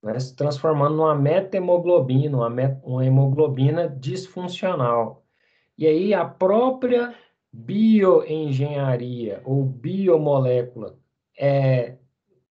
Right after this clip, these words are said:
do eritrócito, né, através dessa enzima glicose seis fosfato desidrogenase, produz o que nós chamamos de glutationa redutase, tá?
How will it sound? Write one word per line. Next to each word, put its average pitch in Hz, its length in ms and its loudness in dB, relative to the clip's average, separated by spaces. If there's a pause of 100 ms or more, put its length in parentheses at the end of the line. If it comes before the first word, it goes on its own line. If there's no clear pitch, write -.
(180)
do 190 280 2
eritrócito, 165 920 -2 (140)
né, 123 380 -6 (580)
através 143 600 2
dessa 170 340 0
enzima 127 680 -2 (120)
glicose 139 500 0
seis 156 200 -2
fosfato 127 540 -2
desidrogenase, 135 1300 0 (400)
produz 190 680 0
o 156 100 -10
que 147 100 -8
nós 165 220 2
chamamos 151 440 0
de 160 100 -2
glutationa 165 920 0
redutase, 156 920 0 (240)
tá? 110 340 -4